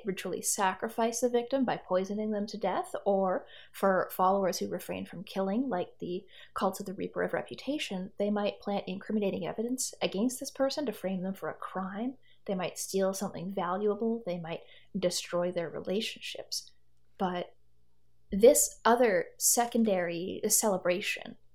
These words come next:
is a celebration of the same thing, but it happens on a different day so that you never know what day during the winter you need to be prepared for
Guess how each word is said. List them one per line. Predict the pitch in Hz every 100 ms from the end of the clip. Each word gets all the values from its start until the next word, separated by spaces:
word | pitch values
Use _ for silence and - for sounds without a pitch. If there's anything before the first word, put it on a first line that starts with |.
| - - -
is | 202 190 - - - - - - - - - - -
a |
celebration | 226 285 277 269 226
of | 190
the |
same | 185 - 202 185
thing, | - 214 330 349
but |
it | 269
happens | - 294 339 311
on |
a | 226
different | 190 214 220 220 180 -
day | 202 180
so | -
that | 190 -
you | 190
never | 190 190 190 185
know | 185 180 180 165 - -
what | - 175 202 226 -
day | 190 190 165
during | - 180 175
the | 175
winter | 175 180 180 160 160
you | 185
need | 180 170 180
to | 185
be | 160
prepared | - - 180 - - 190 185 - - - - - - -
for | - 185 160 160